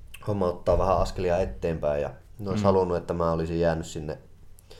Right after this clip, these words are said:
Speaker 1: tuota noin, niin, ottaa vastuun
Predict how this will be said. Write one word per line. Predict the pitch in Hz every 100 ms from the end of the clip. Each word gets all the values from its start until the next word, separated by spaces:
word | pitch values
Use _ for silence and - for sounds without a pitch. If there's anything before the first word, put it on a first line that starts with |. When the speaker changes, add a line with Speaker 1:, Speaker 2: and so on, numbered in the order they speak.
| - - - - - - - -
Speaker 1:
tuota | 98 85 85
noin, | 85 85 82
niin, | 82 80 - - -
ottaa | 107 - 101 98
vastuun | 117 - - 92 85 82